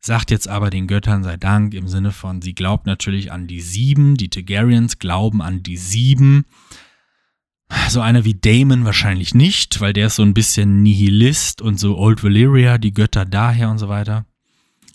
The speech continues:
Der Drache da von der Laena, der hat so einen Namen wie, wie die alten Götter. Wie der jetzt heißt, erfahrt ihr dann später. Also es gab alte Götter von Valyria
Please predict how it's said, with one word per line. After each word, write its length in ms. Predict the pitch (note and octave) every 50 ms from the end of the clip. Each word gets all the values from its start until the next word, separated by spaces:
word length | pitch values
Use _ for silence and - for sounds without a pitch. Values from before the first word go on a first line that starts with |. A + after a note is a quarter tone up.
| _ _ -
Der 100 | G2 F#2
Drache 540 | F#2+ F#2 G#2+ A2 - - A#2 A2 A2 G#2+
da 260 | G#2 G#2 G2+ G2+ G#2 G2+
von 380 | - - - G2+ G2 G2 G2
der 220 | F#2+ F#2+ F#2+ F#2+ F#2+
Laena, 500 | F#2+ F#2+ F#2+ G2+ G#2+ A2 G#2+ G#2+ G#2+ G#2
der 120 | F#2+ F#2+
hat 120 | F#2+ -
so 80 | - F2+
einen 140 | F#2 G2 F#2
Namen 400 | F2+ F2+ F#2 G2+ A2 A2 G#2 G2
wie, 320 | G2 F#2+ G2 F#2+ F#2+ F#2+ -
wie 80 | _ -
die 160 | - G#2 E2+
alten 320 | D2+ F#2 G2 - - G#2 F#2+
Götter. 480 | G2 G2+ - - G#2 G2+ G#2 G2+ - _ _ _ _ _ _ _ _ _ _ _ _ _ _ _ _
Wie 120 | - G2+ F#2+
der 120 | G2+ F#2+
jetzt 220 | F2+ F#2+ - -
heißt, 320 | A2+ G#2 G#2 G#2 A2 - -
erfahrt 380 | F#2+ F#2 - - F2+ G2+ G2+
ihr 100 | A#2+ G#2
dann 160 | F#2 F#2 F#2 F2+
später. 540 | - - - G2 G2+ - - A#2 A#2+ C3+ - - _ _ _ _ _ _ _ _ _ _ - - - _ _ _ _ _
Also 200 | - G#2 G#2 G#2+
es 140 | G2 - -
gab 240 | G#2+ G#2+ A2+ - F2
alte 260 | G#2 G#2 - G#2+ F#2
Götter 240 | G2+ G#2+ - A2+ G2+
von 220 | - A2+ G2+ G2
Valyria 560 | F#2+ F#2 G2 G2+ G#2+ G#2+ G#2 G#2+ G#2 G2+ A2